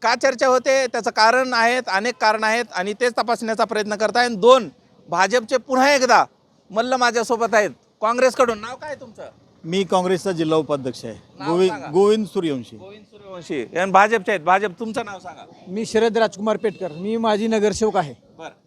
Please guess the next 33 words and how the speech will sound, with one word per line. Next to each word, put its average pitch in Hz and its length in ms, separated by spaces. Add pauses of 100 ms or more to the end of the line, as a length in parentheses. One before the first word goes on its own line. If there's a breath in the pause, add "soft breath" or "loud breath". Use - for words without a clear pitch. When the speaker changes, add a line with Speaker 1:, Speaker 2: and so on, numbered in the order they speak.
(240)
Speaker 1:
आता 220 180
या 240 60
दोघांसोबत 233 460 (100)
चर्चा 220 220
करूया. 220 360 (280 soft breath)
खरं 202 160
तर, 247 120
अ, 175 300
ही 185 140
निवडणूक 233 500 (240)
अतिशय 208 320
वादळी 226 400
ठरणार 208 360
आहे 180 100
आणि 185 100
त्याचं 214 180
कारणही 226 500
तसं 214 160
आता 190 140
आहे, 180 280
कारण 233 500
काँग्रेसमध्ये 294 680
पहिल्यांदाच 254 800
दोन 240 280
गट 247 200
पाहि-, 220 240
अ, 190 260
पडल्याचं 190 500
पाहायला 190 260
मिळतंय. 190 300 (300 soft breath)
त्यामुळं 226 380 (180)
भाजपला 196 460
त्याचा 226 260